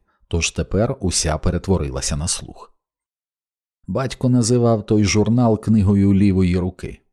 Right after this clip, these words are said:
Казав, що права рука робить бізнес, але права рука ніколи не повинна знати, що робить ліва. Казав, якби права рука знала, то вхопила б сокирку для м'яса і відтяла ту ліву на місці.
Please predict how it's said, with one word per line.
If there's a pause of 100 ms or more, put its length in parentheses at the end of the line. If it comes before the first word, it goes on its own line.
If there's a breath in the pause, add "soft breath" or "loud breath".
Казав,
що
права
рука
робить
бізнес,
але
права
рука
ніколи
не
повинна
знати,
що
робить
ліва.
Казав,
якби
права
рука
знала,
то
вхопила
б
сокирку
для
м'яса
і
відтяла
ту
ліву
на
місці.